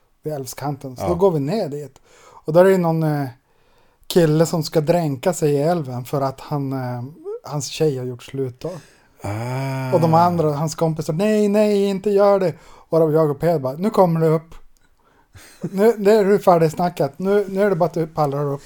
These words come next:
Speaker 1: "Ja, men då måste jag." "Ja, annars, vad, vad, vad sa jag? Annars kommer vi ner och hämtar dig."
Speaker 2: <laughs>
Speaker 1: Ja, vi var liksom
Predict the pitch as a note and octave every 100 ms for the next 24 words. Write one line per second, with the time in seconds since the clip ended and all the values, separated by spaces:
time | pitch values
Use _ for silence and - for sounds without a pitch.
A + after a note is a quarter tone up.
0 | - D#3+ F#3 G3+ F3+ F#3 G3 F3 - -
1 | - A3+ F3 - G#3+ F3 F3 A#3 - _
2 | _ - F#3+ A3 G3+ F#3+ F#3+ F3 F3 F3+
3 | E3 E3 F3 D#3+ D#3+ D3 D3+ D#3+ F#3 G#3
4 | - F3 E3 F3 F#3+ E3 D#3 C#3 - F#3+
5 | C#3+ D3 C#3 - - D#3+ F#3 F#3 D3+ C#3+
6 | G3 F3 C#3 - E3